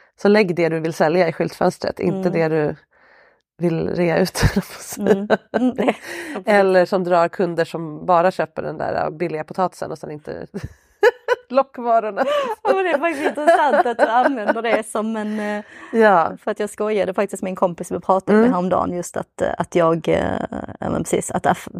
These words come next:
Speaker 2: för att jag hade ju en period nu när jag tänkte att nu ska jag inte dejta och ha sex
Speaker 1: Mm.
Speaker 2: alls, för att jag tänkte att jag behöver bryta det här
Speaker 1: Mm.
Speaker 2: mönstret jag är inne i. Sen insåg jag efter ett litet tag att det kändes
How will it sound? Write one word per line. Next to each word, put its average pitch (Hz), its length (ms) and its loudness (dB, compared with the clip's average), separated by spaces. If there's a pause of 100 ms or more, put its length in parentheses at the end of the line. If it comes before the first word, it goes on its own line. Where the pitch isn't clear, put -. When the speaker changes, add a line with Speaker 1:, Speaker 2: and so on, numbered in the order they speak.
(180)
Speaker 2:
för - 120 -2
att - 80 -2
jag 165 80 0
hade 165 180 2
ju 160 40 0
en 151 80 -4
period 156 340 0
nu - 140 -2
när 135 100 -4
jag - 100 -4
tänkte 151 300 -2
att - 100 -4
nu 160 120 -2
ska - 160 -4
jag 156 80 -2
inte 160 140 -6
dejta - 340 -6
och 139 100 -2
ha 160 80 -6
sex - 140 2
Speaker 1:
Mm. 208 180 6
Speaker 2:
alls, - 460 -4
för 156 100 -6
att - 100 -4
jag 160 80 -6
tänkte 165 300 -4
att - 200 -12
jag 165 160 -4
behöver 170 240 0
bryta 160 420 -4
det - 80 -6
här 170 80 0
Speaker 1:
Mm. 240 120 6
Speaker 2:
mönstret 240 320 0
jag 160 80 -2
är 156 40 -4
inne 165 140 -6
i. 175 80 -12 (600)
Sen 165 140 4
insåg 165 340 2
jag 156 300 2
efter 156 220 -6
ett - 120 -10
litet 156 240 -4
tag 151 280 0
att - 120 -8
det 151 100 -4
kändes 151 500 -6